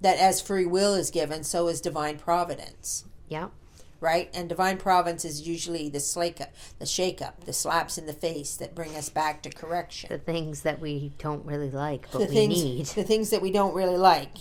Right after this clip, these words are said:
Speaker 1: that we need, right? So those are just some things to remember, ladies. So if you have little children, just, just live those joyful years now and know in your heart the sorrowful are around the corner.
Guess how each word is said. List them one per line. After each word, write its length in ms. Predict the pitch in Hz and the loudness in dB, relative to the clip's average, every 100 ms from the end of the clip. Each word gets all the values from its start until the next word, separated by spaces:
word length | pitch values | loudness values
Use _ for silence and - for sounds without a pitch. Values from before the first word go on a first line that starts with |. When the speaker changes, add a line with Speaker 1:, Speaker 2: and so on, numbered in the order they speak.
| - | -10
Speaker 1:
that 240 | 185 170 - | -4 -2 -2
we 140 | 175 | -4
need, 440 | 180 185 151 - - | -2 -4 -4 -10 -10
right? 420 | 156 156 180 - - - - - - - - - | -6 -4 -4 -8 -14 -20 -20 -20 -20 -20 -20 -12
So 480 | - 170 156 160 - - | -4 -2 -2 -8 -12 -6
those 240 | 208 220 247 | 0 2 2
are 80 | |
just 180 | 240 220 | 0 -2
some 300 | 233 208 185 | 0 -2 -4
things 420 | - - 190 147 | -8 -6 -6 -6
to 60 | 185 | -6
remember, 440 | 175 170 151 147 | -4 -2 -2 -4
ladies. 400 | 143 143 139 143 | -4 -4 -6 -8
So 360 | - 165 156 151 | -6 0 2 2
if 160 | 170 175 | 0 -2
you 80 | |
have 240 | 170 196 202 | 2 2 2
little 220 | 196 185 | 0 -2
children, 380 | - 165 151 151 | -2 -4 -4 -6
just, 440 | 143 143 - - - - - - - - - - - - | -6 -4 -6 -8 -16 -18 -18 -18 -18 -18 -20 -20 -18 -10
just 340 | 151 - - | -8 -8 -8
live 240 | 165 190 190 | -2 0 4
those 200 | 214 156 | 2 2
joyful 480 | - 185 190 190 185 | 4 6 6 4 0
years 360 | 185 185 180 | 2 2 0
now 260 | 180 175 170 | 0 2 2
and 140 | 160 | -2
know 180 | 165 170 | 0 0
in 120 | 180 | 0
your 140 | 180 180 | -2 0
heart 280 | 165 170 170 | 2 2 0
the 80 | 151 | -6
sorrowful 580 | - 156 156 160 170 | -2 0 0 0 2
are 160 | 156 139 | 2 2
around 280 | 139 147 147 | 0 -2 -2
the 80 | 135 | -8
corner. 520 | 139 139 147 131 | -8 -10 -10 -12